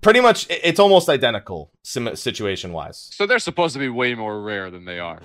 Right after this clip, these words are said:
Speaker 2: running
Speaker 1: Yeah,
Speaker 2: around.
Speaker 1: and, like, Duskwhite Elizons are supposed to be locked away and completely se-, kept off from society, and yet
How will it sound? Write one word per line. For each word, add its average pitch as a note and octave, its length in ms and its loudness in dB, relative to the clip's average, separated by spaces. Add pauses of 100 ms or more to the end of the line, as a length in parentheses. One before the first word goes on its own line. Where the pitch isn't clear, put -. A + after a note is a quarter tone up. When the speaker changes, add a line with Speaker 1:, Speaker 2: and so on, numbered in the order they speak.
Speaker 2:
running F2+ 240 -12
Speaker 1:
Yeah, D3+ 180 8
Speaker 2:
around. - 100 -4
Speaker 1:
and, D3+ 120 2
like, D3 200 4
Duskwhite E3 480 4
Elizons D3+ 580 0
are C#3 60 -4
supposed C3 360 -4
to A#2+ 80 -12
be A#2+ 240 -4
locked B2 380 0
away B2+ 420 2
and G#2+ 180 -4
completely A#2 600 -6
se-, - 340 -8 (100)
kept A#2 240 -8
off G#2+ 240 2
from G#2+ 140 -8
society, G#2+ 580 -2
and G#2+ 160 -6
yet G#2 240 -2